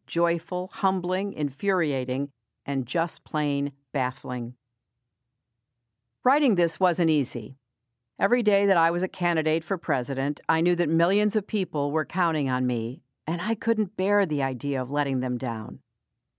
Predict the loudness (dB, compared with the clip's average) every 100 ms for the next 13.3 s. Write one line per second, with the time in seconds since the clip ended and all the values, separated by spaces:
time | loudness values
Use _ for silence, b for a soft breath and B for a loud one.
0 | _ -6 -4 -4 -2 -2 -2 -6 -14 _
1 | _ _ _ _ _ _ -4 -2 0 0
2 | 2 0 -2 -2 0 0 0 -2 -2 -2
3 | -4 -8 _ _ _ _ _ -2 2 2
4 | 4 0 0 -2 0 0 -2 -4 -2 -2
5 | -2 -6 _ -6 -4 0 0 -2 -4 -4
6 | 0 0 -2 -4 -6 -10 _ _ _ _
7 | _ _ _ _ _ _ _ _ _ _
8 | _ -2 2 2 0 0 0 -2 -2 0
9 | 2 2 2 2 2 2 2 2 -2 -2
10 | -2 -2 -4 -4 -4 -2 0 0 0 -2
11 | -4 -2 0 0 2 0 -2 -4 -2 -2
12 | 0 0 -2 -2 0 0 0 0 0 -2
13 | -6 -10